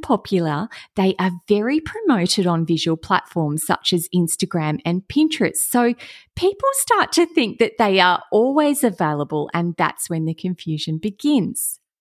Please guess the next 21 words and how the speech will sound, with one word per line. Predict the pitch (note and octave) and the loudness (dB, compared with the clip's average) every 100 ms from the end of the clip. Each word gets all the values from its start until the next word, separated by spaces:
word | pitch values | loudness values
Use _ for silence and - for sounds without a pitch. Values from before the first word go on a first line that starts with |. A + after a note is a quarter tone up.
| _ _ _ _ - | _ _ _ _ -2
Our | B3+ D4+ | 2 4
next | A#3 - - | 2 2 0
episode | A#3 D4 G#3 D#3+ | 2 0 2 2
is | D#3 | 2
actually | E3 - - E3+ | 0 0 -2 -2
dedicated | - F#3+ F3+ G3+ E3 D3+ D#3+ - | 0 0 2 0 -2 -2 -2 -2
to | F#3 F3 F3 - - - | 0 0 -2 -14 -20 -12
what | G3+ A#3 B3+ | -2 0 0
has | A3+ A#3 G#3+ | 2 0 0
been | G#3 F3+ E3 D#3+ - _ _ _ _ _ _ _ _ F3 | 0 0 0 -2 -6 _ _ _ _ _ _ _ _ -4
regarded | A3+ G3+ G#3+ A#3+ E4+ A3+ E3 | -2 0 0 2 2 2 2
as | F3+ F3+ | 0 0
the | A#3+ | -2
world's | G3 G#3+ G#3+ G#3+ | 0 0 0 -2
most | F3 E3 F#3+ - | -2 -2 -4 -10
popular | - C5+ - D#4 F#3+ | -6 -4 0 0 0
wedding | F#3 G3+ B3+ C#4 | 0 0 2 0
flower, | - D#3 D3+ | 0 0 0
the | F#3+ | 0
peony | A3 G3+ E3 E3 G3+ | 0 0 0 0 -2
rose. | A#3+ D#4 G#3+ - | -2 0 -2 -4